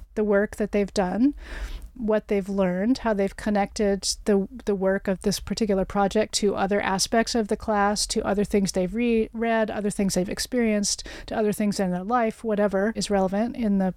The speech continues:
particular example. And they fill out this questionnaire. So this is a metacognitive reflection on the process of learning and that they will undergo. And then they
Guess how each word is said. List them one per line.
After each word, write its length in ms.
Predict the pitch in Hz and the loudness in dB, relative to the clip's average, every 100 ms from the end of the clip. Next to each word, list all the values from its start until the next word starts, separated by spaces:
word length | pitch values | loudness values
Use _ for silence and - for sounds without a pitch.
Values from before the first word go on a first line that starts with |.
| - | -6
particular 380 | - 208 208 202 | -6 -4 0 2
example. 540 | 190 190 190 226 247 254 - - - - - - - - - | 2 0 0 0 -2 -4 -10 -12 -12 -14 -12 -8 -8 -8 -8
And 440 | 233 220 208 196 226 226 | 0 2 2 0 -4 -2
they 200 | 226 208 | 2 2
fill 280 | 202 - 240 | 0 0 4
out 300 | 233 226 220 | 4 4 0
this 180 | 214 - | -4 0
questionnaire. 480 | - 233 247 240 214 | 0 0 2 2 2
So 100 | 247 | 0
this 220 | 247 - | -2 -2
is 60 | |
a 40 | 330 | 0
metacognitive 920 | 226 220 233 - 240 226 226 226 202 | 2 4 2 2 -2 0 0 0 0
reflection 580 | 214 - 226 - 233 208 | -2 0 0 0 0 0
on 340 | 226 214 208 196 - - | 0 0 0 -2 -8 -2
the 80 | 240 | -2
process 480 | - 233 220 240 | 2 2 4 0
of 160 | 220 190 | 0 0
learning 480 | 196 202 202 196 208 - - - - | 0 0 0 -2 -4 -6 -12 -14 -2
and 280 | 254 214 208 - | 4 4 4 0
that 280 | 233 202 - | 2 2 2
they 160 | 214 | 0
will 180 | 208 202 | 2 2
undergo. 640 | 214 214 214 202 208 269 - - - - | 0 0 0 0 0 -2 -6 -12 -12 -10
And 160 | - 240 | -2 0
then 220 | 269 262 | 2 2
they 400 | 247 233 220 214 | 2 2 2 0